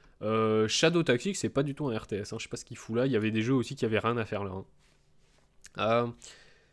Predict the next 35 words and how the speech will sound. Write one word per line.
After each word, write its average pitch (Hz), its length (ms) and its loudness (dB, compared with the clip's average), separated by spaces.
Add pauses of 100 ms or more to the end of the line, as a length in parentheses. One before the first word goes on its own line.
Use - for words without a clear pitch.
(460)
pareil, 147 400 8
Europa 131 380 6
Universalis, 123 840 -2 (100)
je 104 160 -6
crois 101 280 -10
pas 139 100 -2
que - 60 -16
ce 127 100 -8
soit 101 180 -6
un 95 60 -6
R - 100 -12
T 127 100 -2
S, 135 140 -2
hein. 110 100 -4
Il 104 100 -6
me 95 120 -4
semble 127 240 -4
que 107 140 -6
c'est - 300 -4
un, 104 80 0
un 98 680 -4
wargame, 110 720 2
euh, 101 220 2
pareil, 123 320 0
de 113 120 -2
gestion 104 380 -4
de 110 140 0
map, 123 280 0
hein, 107 120 -4
comme 104 180 -4
je 101 60 -10
vous 107 80 -6
disais 107 200 -2
au 110 80 2
début. 104 360 -2